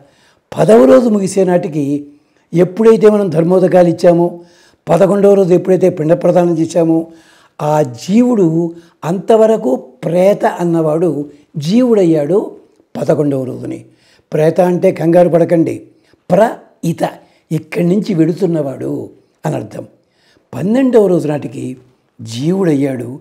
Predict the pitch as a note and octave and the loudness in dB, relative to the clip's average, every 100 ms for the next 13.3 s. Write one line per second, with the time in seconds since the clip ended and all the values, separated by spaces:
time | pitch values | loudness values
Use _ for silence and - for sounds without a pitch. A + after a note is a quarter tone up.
0 | _ _ _ - A2+ D#3 F3+ F3+ F3 G#3 | _ _ _ -14 -4 -2 0 2 0 0
1 | A3+ - - _ _ - G#2+ D3 F#3+ A3 | -2 -4 -16 _ _ -10 -4 2 2 2
2 | G3 F3 E3 E3+ G3 - C3+ C3 C3 A2+ | 0 0 0 -6 -6 -12 -12 -12 -12 -12
3 | G#2+ G#2 - A2+ G#2 - _ _ _ _ | -10 -12 -12 -12 -12 -14 _ _ _ _
4 | C3 D3 - _ _ _ _ _ C3+ F3 | -8 -8 -8 _ _ _ _ _ -8 -2
5 | A3+ G#3+ D3 D3 D#3 _ _ _ - D#3 | -2 -2 -6 -8 -12 _ _ _ -6 -2
6 | G3 A3 A3 G#3 G#3 F3 F3 G3 F#3 E3 | 4 4 4 2 2 2 -2 0 0 0
7 | E3 C#3+ D#3+ E3+ - - _ - F3+ B2 | -2 -2 0 0 -4 -20 _ -12 -12 -12
8 | _ C3 C#3+ D#3+ C3 - D#3+ F3+ E4+ - | _ -8 -4 -2 -4 -4 -2 0 -4 -8
9 | - _ _ _ - D3+ - G#3+ G#3+ F#3 | -20 _ _ _ -4 -4 -2 2 4 4
10 | E3+ D#3+ E3+ - _ _ F3 C#3 D3+ E3+ | 4 0 -4 -12 _ _ -10 -6 -4 -2
11 | G#3+ D#3+ A#2+ B2+ B2+ B2+ B2+ - C3 C3+ | -2 -2 -2 -4 -4 -6 -8 -14 -10 -10
12 | B2+ A#2 G2 G#2 _ _ _ _ - - | -10 -10 -12 -16 _ _ _ _ -14 -6
13 | B2+ G3 A4 | -2 0 -2